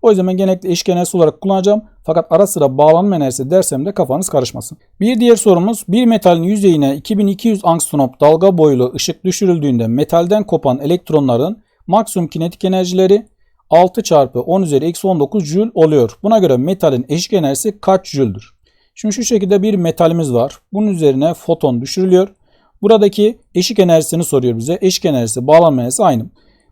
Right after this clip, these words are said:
Buraya E sıfır yazalım. Eş-, eşik enerjisi. Şimdi gelen fotonun dalga boyunu vermiş bize. Dalga boyu iki bin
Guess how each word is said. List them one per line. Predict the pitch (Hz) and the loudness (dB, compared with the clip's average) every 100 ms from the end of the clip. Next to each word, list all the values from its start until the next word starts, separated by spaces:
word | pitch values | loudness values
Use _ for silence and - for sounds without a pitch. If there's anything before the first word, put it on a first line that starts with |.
| - | 0
Buraya | 190 | 2
E | 202 | 2
sıfır | - 160 | 0 0
yazalım. | 131 123 147 | 2 0 -2
Eş-, | 165 - | -4 -6
eşik | 156 151 151 | -8 -4 -2
enerjisi. | 120 110 - 196 | -2 -4 -8 -10
Şimdi | - 240 208 | -6 -4 -2
gelen | 151 190 240 | 0 0 0
fotonun | - 190 190 233 180 | -2 -2 0 0 4
dalga | 175 202 185 | 4 6 4
boyunu | 185 170 | 4 4
vermiş | 127 107 117 | 2 0 -10
bize. | 113 - | -14 0
Dalga | 175 190 165 | 2 4 2
boyu | 143 202 - | 2 2 0
iki | 170 - 160 | -8 -6 -2
bin | 165 233 | -2 -4